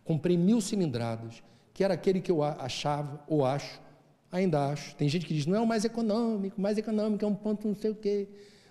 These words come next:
Bom, é um carro um ponto zero da nova geração de três, é, três, não é três válvulas, é três o quê? Cilindros. Do alemão lá.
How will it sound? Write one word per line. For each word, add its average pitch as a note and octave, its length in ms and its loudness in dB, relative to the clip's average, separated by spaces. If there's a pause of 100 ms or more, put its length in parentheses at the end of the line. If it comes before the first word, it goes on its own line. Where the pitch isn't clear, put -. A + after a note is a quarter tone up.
Bom, - 520 -4 (480)
é F#3 80 0
um G3+ 80 0
carro E3+ 280 0
um D#3+ 40 0
ponto D#3+ 300 -2
zero D3+ 420 0 (680)
da C#3 80 -2
nova D3+ 240 2
geração C#3 640 0
de B2+ 140 -2
três, D#3+ 580 0
é, B2+ 80 -4
três, D#3 300 -6
não D#3+ 80 -2
é - 20 -4
três C#3+ 200 -4
válvulas, B2 440 -2
é A#2 60 -4
três D3 240 -4
o B2+ 40 -8
quê? F3 220 -6 (720)
Cilindros. F#3 960 0 (720)
Do C3+ 100 0
alemão C3+ 560 2
lá. A2 200 -4